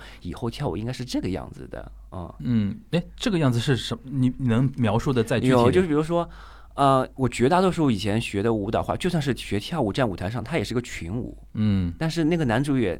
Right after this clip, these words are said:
Speaker 1: 他在舞台上是所有人就像绿叶一样在陪衬他，
Speaker 2: 嗯。
Speaker 1: 他是个鲜花，他是最亮点。
Speaker 2: 嗯。嗯，嗯。
Speaker 1: 他跳双人舞的时候，以为他就是最亮的那个点。
Speaker 2: 嗯。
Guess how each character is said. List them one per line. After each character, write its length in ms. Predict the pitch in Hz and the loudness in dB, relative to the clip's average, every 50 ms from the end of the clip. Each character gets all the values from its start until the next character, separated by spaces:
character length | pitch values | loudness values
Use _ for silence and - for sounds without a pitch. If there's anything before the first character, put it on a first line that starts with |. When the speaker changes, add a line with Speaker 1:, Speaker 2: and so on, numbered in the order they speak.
| - - - - | -8 -12 -14 -12
Speaker 1:
他 140 | - - 156 | -10 -8 -4
在 80 | 151 156 | -4 -4
舞 80 | 113 | -2
台 100 | 95 101 | -2 -2
上 140 | 95 123 117 | -2 -2 -4
是 60 | 113 | -6
所 200 | 113 - - 110 | -6 -2 2 4
有 80 | 123 131 | 4 6
人 160 | 113 107 117 | 4 4 2
就 200 | 120 135 123 - | 2 0 0 0
像 200 | - - 139 123 - - - - - - - - - - | 0 -2 -2 -2 -4 -8 -16 -20 -18 -18 -18 -18 -14 -4
绿 160 | 143 170 160 | 0 2 4
叶 60 | 143 156 | 4 4
一 20 | |
样 120 | 156 117 107 | 4 2 0
在 100 | 107 98 | 0 -2
陪 240 | - - - 107 92 | -4 -2 -2 -4 -4
衬 160 | 87 95 95 | -2 -4 -4
他， 180 | 101 104 87 - - | -4 -6 -6 -2 2
Speaker 2:
嗯。 140 | 113 107 | 2 4
Speaker 1:
他 60 | 101 95 | 4 4
是 100 | 92 90 | 2 2
个 80 | 87 | 0
鲜 200 | 87 85 95 90 | -2 -2 -4 -4
花， 200 | 95 104 107 92 | -4 -4 -4 -4
他 100 | - 147 | -4 -6
是 140 | 139 - 120 | -8 -6 -6
最 160 | 104 104 131 | -4 -2 -2
亮 240 | 123 147 165 160 120 95 | 0 0 -2 -2 -4 -6
点。 160 | - - - - - - - | -8 -14 -18 -18 -18 -12 -6
Speaker 2:
嗯。 220 | - 107 107 110 | -2 0 2 2
嗯， 60 | 98 87 - | 2 0 0
嗯。 80 | - | 0
Speaker 1:
他 60 | 95 - | 0 2
跳 160 | 90 165 147 | 2 0 2
双 180 | 139 - 160 | 2 4 4
人 80 | 147 135 | 4 2
舞 60 | 117 | 2
的 60 | 107 | 0
时 40 | - | -2
候， 80 | 107 95 | -2 -2
以 40 | 87 | -2
为 60 | 92 | -2
他 140 | 117 123 110 | -4 -6 -8
就 80 | 110 | -8
是 140 | 104 - 95 - - - - | -8 -10 -12 -12 -16 -10 0
最 140 | - 117 | 2 2
亮 160 | 110 117 104 95 | 4 4 2 0
的 60 | 87 | -2
那 40 | 87 | -6
个 80 | 87 85 | -8 -10
点。 220 | - - 50 - - | -10 -12 -14 -12 -8
Speaker 2:
嗯。 360 | - 101 95 92 90 90 90 | -6 -4 -2 -2 -2 -2 -4